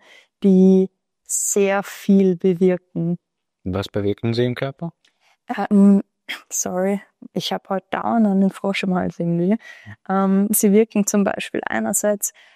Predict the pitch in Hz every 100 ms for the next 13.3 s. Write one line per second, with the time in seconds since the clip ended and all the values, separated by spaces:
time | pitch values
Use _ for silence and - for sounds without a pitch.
0 | _ 185 185 - 196 185 - 202 185 185
1 | 196 185 226 294 311 - - 247 269 294
2 | _ - - 196 190 185 185 185 185 -
3 | - 180 180 185 185 202 214 202 180 202
4 | - 196 196 190 180 - 185 180 180 -
5 | _ _ _ - 233 233 208 208 196 -
6 | 202 202 196 196 - _ _ _ _ _
7 | _ 196 185 185 - 202 - - 202 214
8 | 196 196 - - 185 - - - 226 -
9 | - 226 214 214 - 208 208 202 - 208
10 | 202 208 202 196 - - 196 190 - 202
11 | 202 202 _ _ _ _ - 185 185 190
12 | 190 233 196 185 180 - - - 95 -
13 | - -